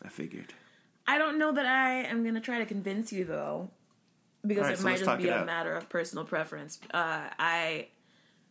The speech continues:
Speaker 2: as I was reviewing these songs, I think that what I came to realize is that there are a few instances where I prefer mopey Kanye to celebratory Kanye and, like,
Speaker 1: Huh.
Speaker 2: upbeat Kanye.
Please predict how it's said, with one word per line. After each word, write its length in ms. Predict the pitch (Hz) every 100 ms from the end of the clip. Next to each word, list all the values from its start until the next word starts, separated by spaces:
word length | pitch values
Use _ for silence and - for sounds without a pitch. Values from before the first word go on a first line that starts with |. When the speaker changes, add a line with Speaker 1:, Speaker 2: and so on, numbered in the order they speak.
| _ _ -
Speaker 2:
as 480 | 214 226 226 214
I 160 | 202 190
was 240 | 202 190
reviewing 480 | 175 185 185 190 190
these 200 | 180 175
songs, 680 | 190 202 196 180 175 175 - -
I 100 | 175
think 440 | 170 - 196 196 -
that 220 | 180 147
what 340 | 170 175 185
I 140 | 170 165
came 320 | 214 185 170
to 80 | 165
realize 600 | 170 170 165 165 160 160
is 100 | 175
that 140 | 160
there 160 | 175 170
are 40 |
a 160 | 165 -
few 340 | 208 226 226
instances 640 | 208 190 190 180 180 170 165
where 540 | 170 170 170 170 165 - _ _ _ _ _ _ -
I 140 | 185
prefer 840 | 185 - 180 180 170 170 170 165 185 _ _ _ _ _ _ _ -
mopey 480 | 196 190 190 196 180
Kanye 840 | 196 165 160 165 160 156 151 151 - _ _ _ _
to 480 | - 185 156 156 151 - _ _ -
celebratory 1200 | - - - 196 180 170 160 139 - 131 123 123
Kanye 520 | 156 131 - - -
and, 80 | -
like, 80 | -
Speaker 1:
Huh. 220 | 311 120
Speaker 2:
upbeat 440 | 214 196 - 160 -
Kanye. 680 | - 160 143 156 - 165